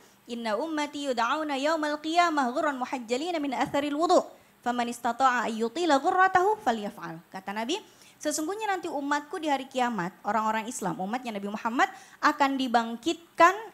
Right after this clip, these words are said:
akan dipanggil dengan cahaya yang ada di bekas-bekas tanda wudhu mereka." Maka kalau berwudhu, kata Nabi, usahakan jangan langsung dilap, dibiarin aja. Biar apa? Biar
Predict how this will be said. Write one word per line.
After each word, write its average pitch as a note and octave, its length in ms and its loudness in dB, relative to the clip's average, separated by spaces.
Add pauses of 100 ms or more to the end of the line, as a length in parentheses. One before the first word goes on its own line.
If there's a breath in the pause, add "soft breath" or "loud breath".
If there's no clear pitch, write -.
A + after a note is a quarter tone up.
(100)
akan B3+ 240 -4
dipanggil D#4 800 -2
dengan B3 480 -2 (320 soft breath)
cahaya D#4+ 800 2
yang A#3 240 -2
ada C#4+ 560 2
di A#3+ 160 -2
bekas-bekas A#3+ 960 -4
tanda B3 320 2
wudhu B3 320 -2
mereka." A#3+ 400 2 (580 soft breath)
Maka A#3 640 6
kalau B3 240 4
berwudhu, B3 560 2
kata G3+ 320 -2
Nabi, B3+ 560 -2 (160 loud breath)
usahakan D4 720 -2
jangan C#4 240 2
langsung D4 560 -2
dilap, D4 400 4
dibiarin D4+ 560 0
aja. C4 320 0 (160)
Biar C4 240 4
apa? D4+ 240 4 (240 loud breath)
Biar E4 480 2